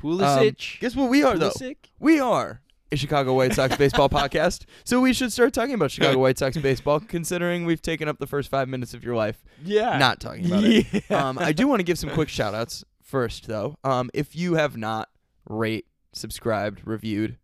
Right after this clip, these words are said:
Speaker 2: to our podcast, please do so. Um, I
Speaker 1: Rated,
Speaker 2: do
Speaker 1: subscribed, reviewed. You gotta, you
Speaker 2: All
Speaker 1: know,
Speaker 2: that.
Speaker 1: verb tense.
Speaker 2: Sorry,
Speaker 1: You
Speaker 2: I
Speaker 1: know.
Speaker 2: it's hard in the morning.
Speaker 1: Are you hungover? Did you mention it that you're hungover
Speaker 2: I may
Speaker 1: yet?
Speaker 2: have.
Speaker 1: <laughs>
Speaker 2: Um, there, there are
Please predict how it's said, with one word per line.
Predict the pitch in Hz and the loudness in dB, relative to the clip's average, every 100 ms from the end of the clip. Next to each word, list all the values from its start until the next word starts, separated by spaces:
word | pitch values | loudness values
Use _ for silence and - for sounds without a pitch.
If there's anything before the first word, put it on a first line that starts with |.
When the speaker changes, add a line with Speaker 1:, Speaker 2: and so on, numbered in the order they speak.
| - | -12
Speaker 2:
to | - 110 | -6 -6
our | |
podcast, | 110 110 104 131 147 | -6 -8 -4 -6 -4
please | 165 156 | -8 -6
do | 104 | -6
so. | 104 127 151 - - - | -2 0 0 -4 -20 -12
Um, | - 135 131 127 127 _ _ _ 85 98 | -6 -4 -4 -6 -10 _ _ _ -20 -8
I | 110 | -4
Speaker 1:
Rated, | 180 | -2
Speaker 2:
do | 208 254 | -2 -4
Speaker 1:
subscribed, | 240 95 - 104 98 95 90 | -6 -12 -8 -6 -6 -8 -14
reviewed. | 87 87 87 82 82 | -14 -12 -12 -12 -16
You | 87 | -14
gotta, | 98 90 90 87 | -12 -10 -10 -8
you | 156 | -4
Speaker 2:
All | 147 | -4
Speaker 1:
know, | 123 | -4
Speaker 2:
that. | 98 101 - | -8 -10 -12
Speaker 1:
verb | 92 104 101 | -14 -12 -10
tense. | - 101 98 - | -10 -12 -12 -14
Speaker 2:
Sorry, | - - 123 117 110 113 101 | -10 -2 0 0 -2 -4 -6
Speaker 1:
You | 104 | -8
Speaker 2:
I | 107 | -8
Speaker 1:
know. | 92 101 _ _ - | -10 -20 _ _ -6
Speaker 2:
it's | 156 | -4
hard | 156 156 127 | 0 0 0
in | 113 | -4
the | |
morning. | 113 110 110 | -8 -10 -8
Speaker 1:
Are | 117 | -4
you | 147 | -4
hungover? | 156 160 165 202 185 | -6 -8 -8 -6 -4
Did | 143 139 | -4 -4
you | |
mention | 147 156 170 | -6 -6 -4
it | 170 | -2
that | 147 | 0
you're | 135 139 | -2 -4
hungover | 139 | 0
Speaker 2:
I | 196 | 0
may | 233 | 2
Speaker 1:
yet? | 180 | 2
Speaker 2:
have. | 135 113 123 _ | 2 0 -4 _
Speaker 1:
<laughs> | _ _ - | _ _ -6
Speaker 2:
Um, | 160 160 165 - - - - - _ - 226 - 349 _ 381 - | -2 -2 -6 -12 -18 -18 -20 -20 _ -16 -16 -14 -16 _ -18 -14
there, | 160 147 190 196 214 208 - | -12 -4 -2 0 -2 -2 -6
there | - 160 180 165 | -10 -4 -2 0
are | 175 175 | 0 0